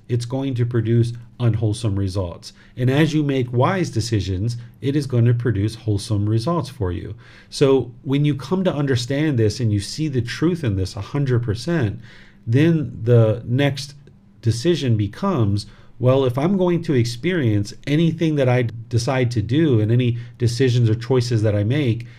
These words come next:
let me make sure that my decisions are wise so that I can only experience wholesome results. Let me stop making these unwise decisions that lead to unwholesome results.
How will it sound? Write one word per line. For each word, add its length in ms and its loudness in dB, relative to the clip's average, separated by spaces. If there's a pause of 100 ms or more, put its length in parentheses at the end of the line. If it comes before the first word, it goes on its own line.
(220)
let 160 2
me 120 0
make 220 2
sure 640 0 (280)
that 180 2
my 160 4
decisions 540 2
are 100 6
wise 680 2 (200)
so 160 0
that 140 6
I 80 4
can 180 0
only 400 2
experience 760 0 (240)
wholesome 460 2
results. 600 -2 (640)
Let 140 2
me 120 2
stop 480 -2
making 500 0
these 200 -2 (140)
unwise 540 4
decisions 720 -2 (220)
that 160 2
lead 300 2
to 200 -4
unwholesome 520 2
results. 640 -2